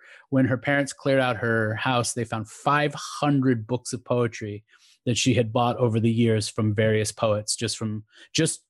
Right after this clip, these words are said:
because she loved poetry and spoken word. And she, so she supported all of my peers buying their stuff over the years. And yeah, yeah,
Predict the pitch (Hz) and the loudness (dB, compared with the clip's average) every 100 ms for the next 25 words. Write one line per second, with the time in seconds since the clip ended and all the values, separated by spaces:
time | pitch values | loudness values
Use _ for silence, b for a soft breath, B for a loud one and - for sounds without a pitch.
0 | _ 160 - 127 - 120 120 127 131 - | _ -6 -4 -4 -4 -2 0 0 -2 -4
1 | 135 123 123 127 123 117 117 110 - 107 | 2 2 2 0 0 0 -6 -8 -6 -6
2 | 110 104 101 104 - b b b b - | -4 -2 -2 -6 -14 b b b b -6
3 | 110 107 113 - 117 - 120 131 - 120 | -4 -4 -8 -8 -8 -6 -6 -6 0 2
4 | 117 107 - 117 117 104 110 104 - 113 | 2 -2 -2 0 0 0 -4 -4 -6 -6
5 | 101 104 - - _ _ _ b b b | -6 -8 -12 -16 _ _ _ b b b
6 | b b - - _ _ - 110 113 110 | b b -20 -20 _ _ -8 -4 -4 -6
7 | _ _ 107 104 - 110 101 98 - _ | _ _ -6 -6 -6 -8 -10 -14 -20 _
8 | - 110 104 101 101 - - 107 104 - | -6 -4 -4 -6 -10 -12 -8 -6 -8 -14
9 | - 117 98 - B B B B B B | -10 -8 -8 -12 B B B B B B
10 | B - 175 139 | B -2 2 2